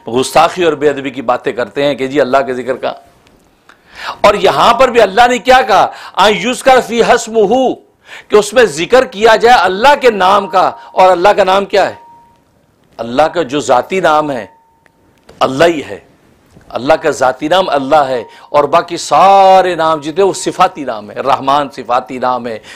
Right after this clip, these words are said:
रहीम सिफाती वा-, नाम है, रऊफ सिफाती नाम है,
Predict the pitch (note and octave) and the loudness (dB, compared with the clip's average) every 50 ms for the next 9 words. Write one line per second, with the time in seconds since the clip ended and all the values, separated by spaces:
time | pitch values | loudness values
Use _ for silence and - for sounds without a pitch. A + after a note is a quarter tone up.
0 | - - C3+ C3 C#3+ C#3 D3+ D3+ C#3 - D3 A#2+ A#2 B2+ C3 - - C3 B2+ B2 | -14 -6 -2 -2 0 0 0 -2 -4 -6 -8 -4 -2 -2 -2 -2 -4 -6 -4 -2
1 | B2+ B2+ B2+ B2+ B2+ C3 C3 C3 B2+ B2 A#2 A2 - - - - - C3+ D3+ D#3 | -2 -2 -2 -2 -2 0 0 -2 -2 -4 -8 -8 -10 -14 -10 -2 0 2 4 4
2 | E3 D#3 - - C3 B2+ B2+ C3+ C3+ C3 C#3 C3+ B2 C3+ C#3 C3+ B2+ C3 C3 A#2+ | 2 0 -2 -8 -10 -6 -4 -4 -4 -4 -6 -4 -2 0 0 0 -2 -4 -6 -8